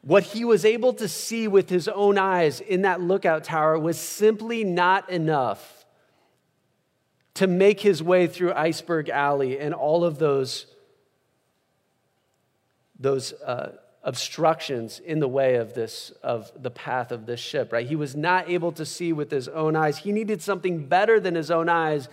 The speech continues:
to help him see what was ahead. Psalm one nineteen is saying the Bible, it, it is that set of binoculars for us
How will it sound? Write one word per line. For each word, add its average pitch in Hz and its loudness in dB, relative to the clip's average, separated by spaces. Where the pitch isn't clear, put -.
to 180 4
help 185 4
him 170 2
see 180 -2
what 185 0
was 170 2
ahead. 143 2
Psalm 220 4
one 240 6
nineteen 208 2
is 165 0
saying 175 0
the 190 2
Bible, 214 4
it, 214 -2
it 202 0
is 208 0
that 170 2
set 208 2
of 151 -2
binoculars 160 -2
for 113 -6
us - -6